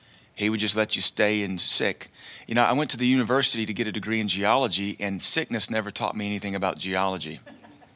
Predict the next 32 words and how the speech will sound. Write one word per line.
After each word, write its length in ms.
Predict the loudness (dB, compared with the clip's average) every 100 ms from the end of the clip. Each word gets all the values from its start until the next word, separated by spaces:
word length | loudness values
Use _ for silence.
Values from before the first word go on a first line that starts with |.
| _ _ -20 -20 -20 _ _ _ -20 -6
In 60 | 0
fact, 340 | 6 6 6
sickness 420 | 2 2 2 0
is 120 | 0 0
a 40 |
very 460 | 2 4 4 4 0
bad 640 | -6 0 2 4 4 2 -4
geologic 580 | 0 2 4 2 0
instructor. 580 | -4 -2 -2 -4 -6 -14 -16 _ _ -20 -20 _ -20
In 300 | -20 -20 -2
fact, 200 | 0 2
I 80 | 2
miss 280 | 2 2 0
class. 580 | 0 -2 -2 -6 -6 -8 _ -20 _ _ -20 -18 -18 -10
So, 320 | 0 6 6 4 -6 -2
and 160 | 2 6
then 220 | 4 4
there's 380 | 2 2 2 2
f-, 140 | 2
some 200 | 2 2
folks 300 | 2 2 2
are 60 | 2
nurses 480 | 4 4 2 0 0
and 100 | 0
some 220 | 0 0
folks 360 | 0 0 0
are 140 | -2 -2 -6 -10
in 100 | -2
school 300 | 0 2 2
to 80 | 0
be, 260 | 0 0 0
uh, 260 | 2 0